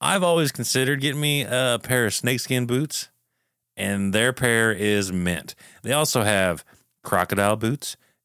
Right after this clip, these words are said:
caiman boots, ostrich boots, regular leather boots. They, they have it all, and it's ri-, it's ridiculously awesome. You can even stop by their, the local Tecovas store,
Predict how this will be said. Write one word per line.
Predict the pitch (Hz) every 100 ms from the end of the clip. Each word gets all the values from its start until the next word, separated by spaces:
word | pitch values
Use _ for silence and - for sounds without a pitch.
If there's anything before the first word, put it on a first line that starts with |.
| -
caiman | 101 - 196 110
boots, | 117 151 - - _ _ _ -
ostrich | 101 101 - 143 123
boots, | 139 151 - - _ _ _ _ _ _ _ -
regular | 113 131 131 120
leather | 123 131
boots. | 127 143 139
They, | 170 165
they | 131 165
have | 143 160 160
it | 165 110
all, | 135 87 - -
and | 127
it's | 123
ri-, | 139 127 -
it's | 131 -
ridiculously | 127 110 139 156 143 131 135
awesome. | 113 110 98 85 78 - - - - - _ _ _ _ _ _ -
You | 160
can | 185
even | 160 196 190 185
stop | - 151 156 143
by | 139 135 123 107
their, | 113 113
the | 110 104 117
local | 117 131 131 117
Tecovas | - - 127 117 -
store, | 95 85 92